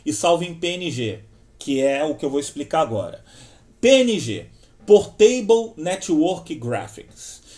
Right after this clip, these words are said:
Também é um arquivo, eu não sei se foi o P N G criado pela CompuServe ou foi o gif.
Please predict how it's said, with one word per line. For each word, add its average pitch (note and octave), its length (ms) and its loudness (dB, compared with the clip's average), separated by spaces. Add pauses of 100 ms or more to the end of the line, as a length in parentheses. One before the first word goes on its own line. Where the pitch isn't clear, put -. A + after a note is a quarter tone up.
(240)
Também G#3+ 600 -2 (160)
é F3+ 360 2
um F3+ 180 -8
arquivo, C#3 720 -8 (400)
eu C#4 120 -6
não C4 100 -6
sei - 180 -10
se F3+ 120 -12
foi E3 160 -8
o - 20 -18
P E3 80 -8
N C3 160 -8
G D3 140 -6
criado C3 320 -8
pela B2 180 -8
CompuServe B2+ 580 -8
ou D3+ 60 -8
foi D#3+ 180 -4
o C3 140 -2
gif. G2+ 400 -10